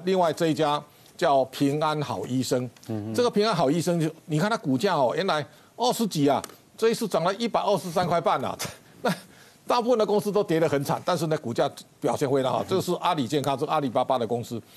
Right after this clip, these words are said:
Speaker 1: 六块一呢到十九点九八。如果我们以两-，这两家公司的这样的一个表现来看，就是说，这种远距医疗哈，过去大家常在讲，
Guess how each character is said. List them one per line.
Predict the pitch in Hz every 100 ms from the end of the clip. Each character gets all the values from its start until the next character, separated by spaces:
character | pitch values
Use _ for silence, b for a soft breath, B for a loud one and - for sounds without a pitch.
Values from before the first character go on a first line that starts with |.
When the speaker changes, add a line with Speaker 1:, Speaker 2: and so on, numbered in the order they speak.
| B
Speaker 1:
六 | 220 262 208
块 | 170 156
一 | 139
呢 | 131 123
到 | 139
十 | 123 139 156
九 | 147 123
点 | 117
九 | 113 131 160
八。 | 120 113 - B B B B B B
如 | 226
果 | 294
我 | 233
们 | 185
以 | 170
两-， | 143 120 123 -
这 | 226
两 | 156 120
家 | 104 151
公 | 147 143
司 | 147 131
的 | 113 101
这 | -
样 | 139 123
的 |
一 | 123
个 | 120 107 98 - -
表 | 95
现 | 107 139
来 | 110
看， | 107 120
就 | 123
是 |
说， | 113 117 - B B B -
这 | 214
种 | 165 135 147
远 | 123 120
距 | 160 190
医 | 156 165
疗 | 147 101
哈， | 82 107 - -
过 | - 233 208
去 | 214 202 180
大 | 165 160
家 | 156
常 | 143 123
在 | 127 127
讲， | - -